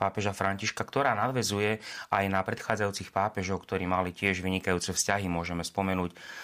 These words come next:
pápeža svätého Jana Pavla druhého, ktorý mal tiež viacero priateľov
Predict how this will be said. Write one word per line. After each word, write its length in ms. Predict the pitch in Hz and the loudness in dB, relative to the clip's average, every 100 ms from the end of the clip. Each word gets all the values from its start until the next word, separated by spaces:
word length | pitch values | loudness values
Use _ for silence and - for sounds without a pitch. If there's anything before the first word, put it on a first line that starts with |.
| - _ | -16 _
pápeža 360 | 87 - 87 85 | -2 0 -4 -2
svätého 400 | - 90 90 87 | 0 -2 -2 0
Jana 240 | 90 85 87 | 0 2 2
Pavla 320 | 87 87 90 | 0 2 0
druhého, 400 | 90 95 95 92 | 2 2 2 0
ktorý 320 | - 92 87 | -4 -4 0
mal 160 | 87 85 | 0 0
tiež 240 | 95 90 | -2 -2
viacero 400 | 87 85 - 82 | 0 -2 -2 -4
priateľov 600 | 85 87 85 92 87 87 | 0 -2 0 0 0 0